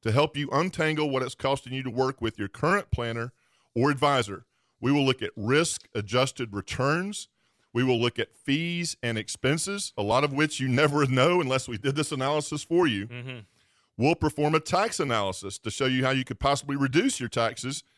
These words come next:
Speaker 1: and increase your cash flow. We will put together a customized lifetime income plan that has proven strategies and techniques that could turbocharge your retirement income.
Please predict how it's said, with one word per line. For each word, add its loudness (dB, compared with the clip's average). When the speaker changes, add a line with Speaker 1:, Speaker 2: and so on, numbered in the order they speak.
Speaker 1:
and 2
increase 0
your -2
cash 2
flow. -4
We 4
will 6
put 2
together 0
a 0
customized -2
lifetime -2
income -2
plan -2
that -12
has 0
proven -2
strategies -4
and -8
techniques -2
that -8
could -10
turbocharge 0
your -4
retirement 0
income. -4